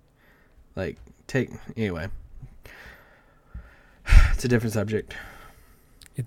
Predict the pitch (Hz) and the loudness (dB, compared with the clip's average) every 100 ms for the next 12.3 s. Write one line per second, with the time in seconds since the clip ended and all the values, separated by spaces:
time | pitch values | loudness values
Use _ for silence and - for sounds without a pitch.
0 | - 127 123 113 - 90 - 92 92 98 | -6 0 0 0 -4 -6 -6 -8 -10 -14
1 | - - - _ - - - - - _ | -20 -20 -20 _ -20 -20 -20 -20 -20 _
2 | - 127 110 - - - 156 - 156 147 | -2 0 0 -4 -10 0 0 2 4 6
3 | 135 139 151 - 170 147 135 123 127 127 | 6 6 4 2 2 2 2 2 4 4
4 | 120 143 135 135 - 135 131 127 139 131 | 2 4 4 4 2 2 2 4 2 2
5 | 123 120 - - 139 104 - 147 143 - | 0 -2 -4 -8 -12 -6 0 2 0 2
6 | 147 135 110 107 131 156 156 151 - - | 2 4 -2 -4 0 2 2 0 -6 -10
7 | 139 135 120 - - 131 - - 110 78 | -4 0 0 -2 -2 -2 -4 -4 -4 -4
8 | - 98 - 87 - 80 - - - - | -10 -12 -12 -12 -12 -14 -16 -14 -6 -2
9 | - - - - - - - - 226 - | -2 -4 -12 -14 -16 -20 -20 -14 -10 -8
10 | 165 - - 208 - 208 - - - - | -8 -8 -10 -10 -12 -14 -18 -20 -20 -20
11 | - 131 90 71 - - - - - - | -14 -10 -10 -12 -20 -20 -20 -20 -20 -8
12 | 123 123 | 0 2